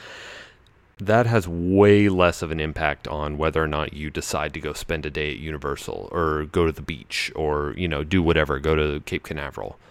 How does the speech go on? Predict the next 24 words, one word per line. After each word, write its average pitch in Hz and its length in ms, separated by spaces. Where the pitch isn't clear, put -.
Like, 73 320
uh, 76 240
it's - 300
just, - 640
like, 87 440
it's 104 200
just - 440
so 117 840
much 98 320
easier 76 560
to 78 640
get 90 160
off 78 320
property 64 680
than 78 140
it 69 60
used 73 320
to 69 60
be. - 260
So, 101 240
whatever 151 280
the 90 80
case, - 480
um, 80 520